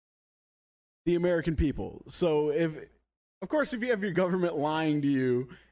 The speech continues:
and you need to put a face on whatever this thing is, you're gonna start believing whatever. Now, on top of that, so that, that is what Area fifty-one was.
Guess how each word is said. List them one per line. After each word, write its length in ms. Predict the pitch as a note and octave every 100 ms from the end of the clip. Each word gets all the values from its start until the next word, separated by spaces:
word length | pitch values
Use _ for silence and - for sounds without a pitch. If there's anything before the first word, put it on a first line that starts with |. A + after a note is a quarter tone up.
| _ _
and 560 | C#3 C#3 C#3+ C#3+ C#3 C3+
you 100 | D#3
need 280 | E3 G3 F3
to 580 | - G3 F#3+ F3+ F3 D3+ -
put 200 | - A3 F3
a 60 |
face 500 | - F3 F3 E3+ -
on 420 | E3 C#3 C#3 C3+
whatever 340 | C3 D3 D3+ D3+
this 200 | C#3+ -
thing 260 | E3 C3+ B2+
is, 560 | D#3 F#3 A#2+ A#2 A#2+ - _ _ _ -
you're 120 | E3+
gonna 260 | G#3 A#3 G3+
start 300 | - A3+ F#3+
believing 540 | F3+ G#3 F3+ F3 C#3
whatever. 500 | C#3+ D3+ D3 A2 G#2+ - _ _ _ _ _ _ _ _
Now, 560 | D3 D3 D3 C#3+ C#3 C3+ - _ _ _
on 260 | D3 D#3 D3
top 440 | - G3+ A3+ A#3+
of 380 | A#3+ E3 C3 D#3+
that, 360 | D#3+ D3+ A#2+ -
so 140 | F3
that, 260 | F3 G3 E3+
that 160 | G#3+
is 240 | A#3 A3 E3
what 640 | D3 D3+ E3+ F3+ E3 E3+ F#3
Area 300 | F3 E3+ D#3+
fifty-one 720 | F3+ D#3+ F3 D#3 D3 C#3+ A#2+
was. 560 | B2+ A#2+ D#2 - -